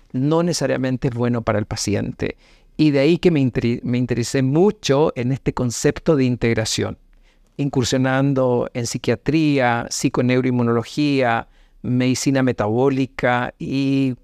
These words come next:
culminando el año dos mil catorce quince un máster, eh, de longevidad saludable en la Universidad de Barcelona. Y de ahí que digo, si me defino, soy un estudiante eterno.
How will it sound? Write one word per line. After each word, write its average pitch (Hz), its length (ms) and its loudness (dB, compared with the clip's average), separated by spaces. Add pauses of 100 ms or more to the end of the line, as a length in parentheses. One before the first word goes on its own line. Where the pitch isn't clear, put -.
culminando 131 1000 2 (140)
el 120 240 0
año 127 480 2
dos 117 160 -2
mil 123 300 0
catorce 131 420 -2
quince 127 640 -2
un 120 200 -2
máster, 127 560 -2 (500)
eh, 117 240 0
de 127 140 -2
longevidad 135 580 0
saludable 123 760 0
en 127 160 2
la 123 80 2
Universidad 117 640 0
de 110 160 0
Barcelona. 113 640 -2 (580)
Y 160 120 2
de 151 100 4
ahí 175 160 4
que 175 160 2
digo, 156 480 0 (680)
si - 240 0
me 147 100 2
defino, 175 460 2
soy 151 240 0
un 156 100 2
estudiante 131 540 -2
eterno. 110 440 -4